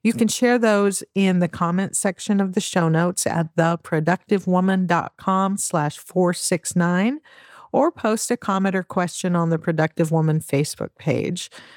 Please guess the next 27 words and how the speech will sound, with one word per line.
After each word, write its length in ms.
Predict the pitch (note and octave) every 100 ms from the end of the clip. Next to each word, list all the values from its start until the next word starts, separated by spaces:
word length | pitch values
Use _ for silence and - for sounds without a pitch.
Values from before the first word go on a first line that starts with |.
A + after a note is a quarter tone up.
| - - _
As 220 | - F3+ F#3+
always, 380 | F#3+ F#3+ F#3+
if 180 | F#3+ -
you 80 | F#3
prefer 400 | - F#3 - F3
to 140 | E3+
share 260 | D#3+ - D#3+
your 160 | D#3 D#3
thoughts 380 | D#3+ - -
with 120 | E3 -
me 140 | D#3+
privately, 580 | - D#3+ D#3+ E3 - B3
you 160 | C#4
can 200 | F3+ F3
do 100 | E3+
that 180 | E3+ E3+
by 200 | F#3 G3
emailing 580 | - G#3 A#3 E3 D#3+ D#3
your 120 | E3+
questions, 680 | E3+ - D#3+ - - G3 G#3
comments, 600 | - - F3+ F3 F3 -
or 60 | F3
suggestions 800 | - F3 E3+ E3 - E3 D#3+ -
to 100 | E3
me 180 | D#3+ E3
at 180 | C#3
feedback 880 | - - - A#3 B3 F#3+ E3 F3+ -